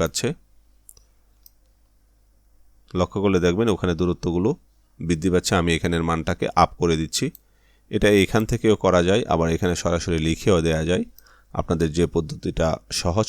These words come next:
মনে হবে সেটাই করবেন। এই দেখুন এখানের যে প্রত্যেকটা ফন্ট আছে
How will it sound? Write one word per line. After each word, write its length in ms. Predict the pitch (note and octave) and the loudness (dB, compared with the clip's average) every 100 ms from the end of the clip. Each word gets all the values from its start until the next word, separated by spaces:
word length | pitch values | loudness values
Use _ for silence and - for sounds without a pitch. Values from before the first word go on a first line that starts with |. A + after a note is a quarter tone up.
| - | -4
মনে 160 | - D#2+ | -4 -2
হবে 180 | D#2+ G2 D#2 - | 0 -2 -4 -6
সেটাই 280 | D#2 E2 - | -2 -2 0
করবেন। 280 | D#2 D#2+ C3 - - _ _ _ _ _ _ _ _ _ _ _ _ _ _ _ _ _ _ _ _ _ | -2 0 -2 -8 -20 _ _ _ _ _ _ _ _ _ _ _ _ _ _ _ _ _ _ _ _ _
এই 120 | F#2 F#2 | -2 0
দেখুন 240 | F2+ - C3 - _ _ _ _ F#2+ | 2 0 -2 -4 _ _ _ _ -4
এখানের 300 | - F2+ F2 D#2+ | 0 2 2 0
যে 80 | E2+ | 0
প্রত্যেকটা 440 | F2 - F2+ - F2 - | 0 0 -4 -2 -4 -4
ফন্ট 300 | - F2 F#2+ - F2 | -2 0 2 0 -2
আছে 220 | - | 0